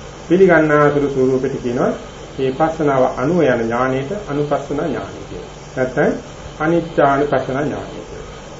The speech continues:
අන්න එතනයි මේ බණ අහනකොට ඇති වෙන අනිච්චානුපස්සනා ඥානයයි, පොත් කියවනකොට ඇති වෙන අනුපස්සනා ඥානයයි, කල්පනා කරනකොට ඇති වෙන අනුපස්සනා ඥානයයි අතර ලොකු වෙනසක් තියෙනවා. ඒ මොකද මේක ප්‍රත්‍යක්ෂ වශයෙන් අස්පනා අපිට තමන් වශයෙන්ම දැක ගන්න දෙයක්.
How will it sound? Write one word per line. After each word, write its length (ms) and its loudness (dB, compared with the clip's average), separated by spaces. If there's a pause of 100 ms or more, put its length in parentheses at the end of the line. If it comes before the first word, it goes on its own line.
(140)
අන්න 180 4
එතනයි 540 6 (520)
මේ 180 0
බණ 240 4
අහනකොට 540 4
ඇති 260 4
වෙන 140 4
අනිච්චානුපස්සනා 880 4
ඥානයයි, 640 4 (360)
පොත් 300 8
කියවනකොට 560 4
ඇති 220 4
වෙන 120 2
අනුපස්සනා 600 2
ඥානයයි, 680 2 (400)
කල්පනා 600 6
කරනකොට 420 4
ඇති 240 6
වෙන 120 4
අනුපස්සනා 600 2
ඥානයයි 600 4
අතර 240 2
ලොකු 260 4
වෙනසක් 360 6
තියෙනවා. 420 -8 (880)
ඒ 140 0
මොකද 260 2
මේක 260 4
ප්‍රත්‍යක්ෂ 540 -2
වශයෙන් 400 0
අස්පනා 440 -4
අපිට 280 -4
තමන් 340 0
වශයෙන්ම 580 0
දැක 220 0
ගන්න 260 0
දෙයක්. 200 -2